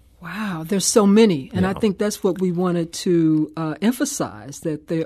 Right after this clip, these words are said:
Speaker 1: are a lot of events. Uh, we really pay a lot of homage to Judge Nathan B. Young, who
Speaker 2: Mm.
Speaker 1: was a founder of the Saint Louis American newspaper, and of course did a lot of this pioneering research,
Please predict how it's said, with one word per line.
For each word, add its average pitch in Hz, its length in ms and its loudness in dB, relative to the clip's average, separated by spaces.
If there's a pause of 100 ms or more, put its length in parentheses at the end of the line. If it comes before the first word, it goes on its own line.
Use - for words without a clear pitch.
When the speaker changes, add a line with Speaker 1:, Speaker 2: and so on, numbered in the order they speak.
Speaker 1:
are 226 220 0
a 214 80 2
lot 156 240 -2
of 147 140 -10
events. - 640 -10
Uh, 147 600 -12 (560)
we 233 260 0 (200)
really 190 520 0 (400)
pay 196 120 0
a 165 60 -2
lot 170 200 -2
of 156 180 -6
homage 170 400 -4
to 160 160 -2
Judge 156 420 -4
Nathan 156 400 -4
B. 151 140 -4
Young, 147 520 -6
who 156 200 -4
Speaker 2:
Mm. 151 60 -4
Speaker 1:
was 147 180 -8
a 147 140 -6
founder 156 360 -6
of 143 80 -8
the 160 60 -8
Saint 160 260 -6
Louis 156 200 -4
American 156 380 -2
newspaper, 156 480 -2
and 151 80 -6
of 151 80 -12
course 165 240 -4
did 156 120 -12
a 156 40 -4
lot 156 180 -4
of 147 60 -8
this 156 160 -6 (340)
pioneering 185 640 4
research, 175 640 2